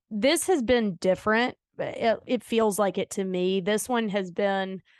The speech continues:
one of the most public, and with, no one is, is sugarcoating this. No one is, you know, tiptoeing around the subject. Like,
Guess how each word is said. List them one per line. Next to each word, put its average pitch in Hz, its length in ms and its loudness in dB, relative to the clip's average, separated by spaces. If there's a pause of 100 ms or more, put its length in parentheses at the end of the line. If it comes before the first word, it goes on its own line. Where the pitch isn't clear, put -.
(100)
one 247 260 2
of 190 160 -2
the 220 80 0
most 196 680 -2 (680)
public, 233 640 0
and 208 220 -2
with, 202 380 -2 (720)
no 233 300 2
one 320 240 2
is, 208 220 0 (120)
is 202 240 0 (420)
sugarcoating 190 760 -2
this. - 280 -4
No 220 160 2
one 247 200 2
is, 240 340 -2
you 220 160 -2
know, 196 180 0
tiptoeing 208 720 0
around 196 300 0
the 185 80 -2
subject. 202 440 0
Like, 180 160 -6